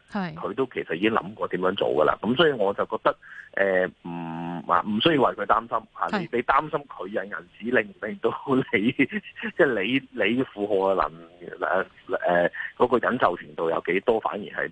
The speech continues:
Speaker 2: 呢個係，係我哋要考慮嘅嘢。佢就完全係冇呢個問題嚇。
Speaker 1: 嗯。嗯，我們看到聯儲局方面的話，這次真的做了很大的一些的功夫，而且我們看到最新這個，呃，美國G D P有所萎縮，而且它的這個失業率也有所上升，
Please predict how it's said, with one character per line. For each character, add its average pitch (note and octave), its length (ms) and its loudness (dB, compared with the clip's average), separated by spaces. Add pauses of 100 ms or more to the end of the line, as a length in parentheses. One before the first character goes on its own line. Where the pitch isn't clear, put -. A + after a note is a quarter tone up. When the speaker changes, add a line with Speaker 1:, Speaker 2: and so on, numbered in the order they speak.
Speaker 2:
呢 G#2+ 100 -8
個 F2 100 -2
係， C#2+ 300 -2
係 D2 220 2
我 D#2+ 220 2
哋 D#2+ 120 0
要 E2 100 2
考 D2+ 240 2
慮 D2 80 -2
嘅 C#2+ 260 0
嘢。 - 20 2
佢 C3+ 380 2 (120)
就 G#2 100 6
完 F2 140 2 (140)
全 - 180 -8
係 F2+ 120 0
冇 F2 220 -2
呢 A2 80 2
個 G2 80 -4
問 D#2+ 120 -6
題 - 340 -6
嚇。 - 160 -4 (180)
Speaker 1:
嗯。 A3 140 0
嗯， A3+ 100 4
我 A3 60 4
們 B3+ 100 2
看 E4 160 4
到 C4 80 4
聯 A#3 180 2
儲 C#4 160 2
局 F#3 140 -2
方 A3 180 2
面 A#3+ 140 4
的 G3+ 80 2
話， G3 160 4
這 G#3+ 140 0
次 G3 160 0
真 A3+ 140 2
的 A3+ 120 4
做 A3 160 4
了 G3 80 4
很 E3 220 0
大 G#3 160 6
的 F3+ 80 2
一 E3+ 40 2
些 G#3 160 -2
的 G3 80 0
功 G#3 260 6
夫， G#3 280 4
而 A3 100 8
且 G4 140 6
我 F4 60 8
們 G#3 100 4
看 C4+ 100 4
到 B3 80 6
最 C#4+ 140 2
新 E4+ 240 2
這 D4+ 140 4
個， G#3 160 4 (320)
呃， A3 120 8
美 A3 160 8
國 G#3+ 180 4
G F4+ 160 2
D F#4+ 120 4
P F#4+ 200 2
有 A3 140 4
所 B3+ 200 -2
萎 F3+ 220 0
縮， B3+ 280 2
而 G3+ 180 6
且 G#3 280 0
它 A#3 240 4
的 B3+ 120 2
這 A3 140 0
個 G3+ 80 2
失 - 240 0 (180)
業 D#4+ 220 6
率 D#4 160 4
也 G#3+ 140 2
有 G3+ 120 4
所 - 180 -2
上 F#3 280 0
升， G3 220 2